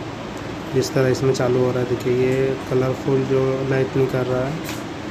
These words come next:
समझिए ये पूरा का पूरा रीसेट हो गया है। अब इसमें करना क्या है कि आपको लॉगिन करना है उसी तरह, जिस तरह आप, अ, अदर राउटर आईपी एड्रेस से लॉगिन करते हैं, अ, वन नाइन टू डॉट वन सिक्स एट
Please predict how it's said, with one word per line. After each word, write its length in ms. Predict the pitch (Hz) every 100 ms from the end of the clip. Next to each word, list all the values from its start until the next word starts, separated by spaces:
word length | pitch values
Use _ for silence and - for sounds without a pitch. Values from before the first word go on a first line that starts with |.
| - 139
समझिए 420 | 127 127 135 143
ये 60 |
पूरा 340 | 151 147 139 139
का 80 | 139
पूरा 500 | 135 131 135 151 139
रीसेट 400 | 135 - 131 131
हो 100 | 123
गया 280 | 117 123
है। 140 | 120 120 - - - - - - - - - -
अब 80 | 135
इसमें 320 | 135 - 151
करना 380 | 147 139 143 147
क्या 220 | 143 151
है 240 | 143 147 143
कि 160 | -
आपको 480 | 139 131 - 151 147 135
लॉगिन 320 | 131 127 143
करना 320 | 143 135 139
है 180 | 139 143
उसी 220 | 131 -
तरह, 300 | 143 131 131 - - - - - - - - - - - - 139
जिस 260 | 135 -
तरह 160 | 147 139
आप, 160 | 135 135 - - -
अ, 760 | 120 - 151 139 135 131 135
अदर 180 | 135 143 139 143 143 143
राउटर 460 | 135 135 139 139 139 139
आईपी 220 | 135 143
एड्रेस 340 | 135 139 139
से 400 | - 143 139 139 139 131 - - - - 147
लॉगिन 340 | 139 131 143
करते 360 | 139 135 123 131
हैं, 140 | 131
अ, 1800 | 147 - - - - - - - - - - - - 139 135 135 135 135
वन 80 | 139
नाइन 340 | 139 135 135 147
टू 140 | 143
डॉट 480 | 135 135 135 - 147
वन 180 | 139 131
सिक्स 360 | - 131 -
एट 180 | 135